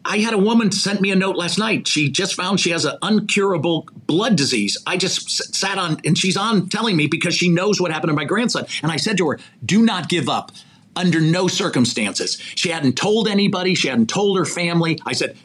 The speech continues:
"Tell your family immediately, and immediately let's get this out so we can start to pray for you." So one of the things that I did, which we did, was on day eight,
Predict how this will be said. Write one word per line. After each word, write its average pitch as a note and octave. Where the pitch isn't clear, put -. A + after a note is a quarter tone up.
"Tell G#3
your F#3+
family D#3+
immediately, B2+
and D3+
immediately D3
let's D3+
get D#3
this C#3
out F3+
so C#3
we C#3
can B2
start A#2
to -
pray G#3
for -
you." E2+
So G#3+
one G#3
of C#4
the -
things F3
that B2+
I B2
did, B2+
which C3+
we E3+
did, B2+
was A2
on A#2
day G#3+
eight, A#2+